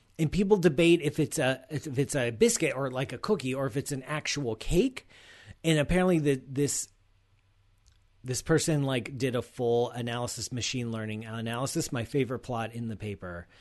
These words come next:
is at the bottom, where the, they use, like, machine learning A I, and the caption simply says, "Go home, A I, you're drunk."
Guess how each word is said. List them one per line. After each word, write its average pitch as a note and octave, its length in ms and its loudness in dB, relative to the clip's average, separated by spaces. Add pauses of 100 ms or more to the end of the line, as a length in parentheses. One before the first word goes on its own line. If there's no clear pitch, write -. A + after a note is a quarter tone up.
(420)
is A2+ 220 -6
at A2 200 -8
the - 40 -12
bottom, E2+ 480 -10 (760)
where B2 500 -2
the, B2+ 500 -6 (400)
they D3 80 -6
use, C#3 300 -6
like, C3 280 -8 (120)
machine E3 500 -4
learning D3+ 540 -2
A C#3+ 200 -4
I, A#2+ 420 -6
and B2 220 -10
the A#2+ 80 -10
caption A#2 380 -8
simply G#2+ 340 -8
says, E2+ 600 -12 (500)
"Go C#3 120 -4
home, F#2+ 320 -8
A F2 180 -14
I, F2 340 -14 (220)
you're F2+ 140 -18
drunk." - 400 -20